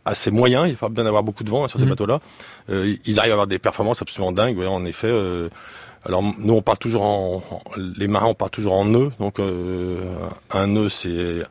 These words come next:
Speaker 1: un kilomètre huit cent cinquante-deux. Mais en gros, euh, les bateaux a-,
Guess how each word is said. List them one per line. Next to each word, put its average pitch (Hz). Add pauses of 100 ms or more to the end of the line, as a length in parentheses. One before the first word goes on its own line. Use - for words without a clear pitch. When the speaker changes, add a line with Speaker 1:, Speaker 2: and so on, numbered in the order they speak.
Speaker 1:
un 98
kilomètre 95
huit 92
cent 92
cinquante-deux. 98
Mais 104
en 95
gros, 117 (460)
euh, 95
les 104
bateaux 107
a-, 104